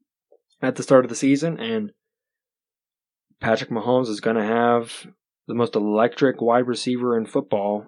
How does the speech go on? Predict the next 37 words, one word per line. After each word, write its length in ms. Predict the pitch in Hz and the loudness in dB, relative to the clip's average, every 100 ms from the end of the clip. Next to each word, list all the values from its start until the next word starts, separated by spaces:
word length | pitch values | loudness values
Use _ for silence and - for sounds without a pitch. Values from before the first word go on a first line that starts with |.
| _ _ _ _ _ _ _ _ _ _ _ _ _ _ _ _ | _ _ _ _ _ _ _ _ _ _ _ _ _ _ _ _
on 160 | 117 113 | -6 -2
the 100 | 113 | 0
outside 720 | 117 110 131 123 117 107 104 _ _ _ _ _ _ | 0 2 6 8 8 4 -2 _ _ _ _ _ _
to 80 | - | -12
start 380 | - 127 117 107 | 2 6 6 6
the 80 | 107 | 0
year. 580 | 101 123 123 101 104 - _ _ _ _ _ _ _ _ _ _ _ _ - | 2 6 8 6 0 -6 _ _ _ _ _ _ _ _ _ _ _ _ -12
Um, 520 | 113 104 98 95 104 _ _ _ _ _ _ _ _ - | -8 -6 -6 -10 -14 _ _ _ _ _ _ _ _ 0
which, 160 | 139 | 4
by 100 | 185 | 6
the 80 | 165 | 8
way, 160 | 139 131 | 8 6
I, 180 | - 143 - | 4 0 0
I 100 | 135 | 2
don't 140 | 147 147 | 6 6
think 140 | 131 | 6
Patrick 280 | 127 123 117 | 6 6 4
Mahomes 320 | 107 113 117 | 2 6 4
is 140 | 107 117 | 4 2
gonna 160 | 107 | 4
light 240 | 107 110 107 | 4 2 2
the 80 | |
world 240 | 104 110 110 | 4 6 6
on 100 | 104 | 4
fire 260 | 110 107 107 | 2 2 0
like 120 | 104 | 0
he 80 | 104 | -2
did 160 | 107 | -2
last 320 | 107 104 104 | -2 -2 0
year. 140 | 113 110 | 2 4
He 100 | 139 | 6
had 140 | 131 | 4
fifty 340 | - 147 135 131 | 6 6 6 4
touchdowns, 480 | 135 127 131 120 | 4 6 6 6
five 240 | - 123 117 | 6 4 6
thousand 320 | 120 117 110 | 6 6 4
yards. 600 | 110 110 110 110 - | 4 4 4 2 0